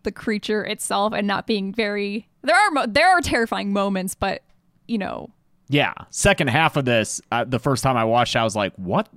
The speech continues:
Speaker 2: What is this?" Because it's a
Speaker 1: Yeah.
Speaker 2: family drama where a
Speaker 1: Yeah.
Speaker 2: monster happens to have grabbed one of the members of the family.
Speaker 1: Yeah, and the horror is not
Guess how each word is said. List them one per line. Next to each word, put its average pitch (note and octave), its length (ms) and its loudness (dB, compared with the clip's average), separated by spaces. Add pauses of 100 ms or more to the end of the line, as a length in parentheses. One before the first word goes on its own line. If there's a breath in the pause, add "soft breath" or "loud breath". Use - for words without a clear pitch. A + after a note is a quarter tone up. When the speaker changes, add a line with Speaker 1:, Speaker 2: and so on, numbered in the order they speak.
Speaker 2:
What B2+ 300 -4
is D3+ 280 0
this?" - 300 -8 (100)
Because E4+ 380 4
it's G#3 100 0
a - 60 4
Speaker 1:
Yeah. - 80 -8
Speaker 2:
family F#3+ 320 4
drama A2+ 680 0 (140)
where C#3+ 180 4
a D3+ 80 6
Speaker 1:
Yeah. E3+ 60 4
Speaker 2:
monster D#3+ 420 2
happens C3 440 0
to C#3 100 0
have A2 160 0
grabbed A2+ 340 2
one G#2+ 140 2
of G#2 80 0
the G2 60 0
members F#2+ 340 -2
of F2 80 -6
the F#2 80 -12
family. - 480 -8
Speaker 1:
Yeah, A3+ 640 2
and G#3 200 -2
the G#3+ 140 0
horror A3 480 0
is A3 300 -6
not G3+ 480 -2